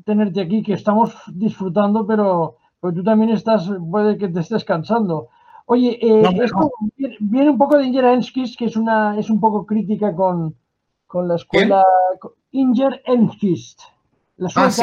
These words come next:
Speaker 1: esta
Speaker 2: sí.
Speaker 1: hispanista,
Speaker 2: La filóloga
Speaker 1: que
Speaker 2: sueca.
Speaker 1: sa-, la conoces, ¿no?
Speaker 2: Sí, sí, claro.
Speaker 1: Y entonces ella dice, ella defi-, yo no, yo no sé si estoy de acuerdo, ¿eh? Dice, "Hombre, mm, fijémonos en el modelo oriental, Taiwán, Corea del Sur."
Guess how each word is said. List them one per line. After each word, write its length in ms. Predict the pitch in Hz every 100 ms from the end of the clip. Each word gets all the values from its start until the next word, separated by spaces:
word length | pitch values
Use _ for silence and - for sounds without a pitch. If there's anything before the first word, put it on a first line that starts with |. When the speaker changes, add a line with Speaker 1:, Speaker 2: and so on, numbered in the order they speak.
| -
Speaker 1:
esta 260 | - 247
Speaker 2:
sí. 60 | 240
Speaker 1:
hispanista, 640 | - 226 226 285 214 254
Speaker 2:
La 340 | 233 233 233 214 -
filóloga 260 | 151 180 190
Speaker 1:
que 220 | - 107
Speaker 2:
sueca. 280 | 104 92 _ _ _ _ _ _
Speaker 1:
sa-, 220 | - 233 170 - 175
la 120 | 180
conoces, 320 | 214 220 165
¿no? 360 | 175 277 359 - _ _ _ _ _ -
Speaker 2:
Sí, 120 | 180
sí, 180 | 180 151
claro. 340 | 151 - - _ _ _ _ _ _ - 220
Speaker 1:
Y 80 |
entonces 320 | 220 294 320 285
ella 160 | 302
dice, 540 | 302 269 220 233 180 - _ -
ella 160 | 254 339
defi-, 320 | 302 302 233
yo 160 | 220 339
no, 100 | 349 -
yo 240 | 220 240 349
no 100 | 330
sé 220 | 262 233
si 140 | 208
estoy 200 | 165 196
de 60 | 185
acuerdo, 440 | 160 190 160 190
¿eh? 140 | 294 - _ _ -
Dice, 240 | 226 247
"Hombre, 320 | 311 320 269
mm, 340 | 247 240 233 175
fijémonos 540 | 220 220 302 339 262
en 60 | 285
el 100 | 262
modelo 320 | 247 240 233
oriental, 840 | 226 214 165 247 240 240 233 233
Taiwán, 840 | 226 208 208 240 240 233 233 233 214 _ _ 165
Corea 300 | 214 220 214
del 80 | 214
Sur." 480 | - 240 233 220